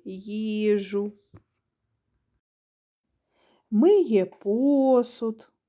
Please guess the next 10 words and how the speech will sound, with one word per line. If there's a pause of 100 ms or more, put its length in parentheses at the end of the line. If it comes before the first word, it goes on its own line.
(2500)
пере (220)
наші
речі, (1600)
а
потім
їх
прасує. (2250)
А
якщо
ми